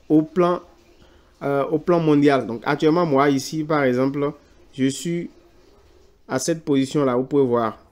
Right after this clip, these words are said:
Ok ? Donc, je n'ai, je viens juste de commencer, je n'ai encore rien fait. Donc, du coup, je suis tout au début.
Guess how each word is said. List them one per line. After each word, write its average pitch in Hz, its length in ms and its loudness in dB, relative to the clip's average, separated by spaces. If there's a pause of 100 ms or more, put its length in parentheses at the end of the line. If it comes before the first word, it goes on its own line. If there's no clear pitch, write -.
(440)
Ok ? 107 220 -6 (520)
Donc, 127 140 -4
je 131 140 -4
n'ai, 151 280 4
je 135 120 0
viens 147 160 4
juste 127 180 -2
de 127 80 0
commencer, 117 680 -2
je 127 80 -6
n'ai 127 140 0
encore 120 320 -2
rien 107 240 -4
fait. 156 220 -4 (600)
Donc, 110 200 -6
du 113 100 -6
coup, 151 340 -4
je 127 120 -4
suis 156 180 -6
tout 175 260 -6
au 165 60 4
début. 139 400 -2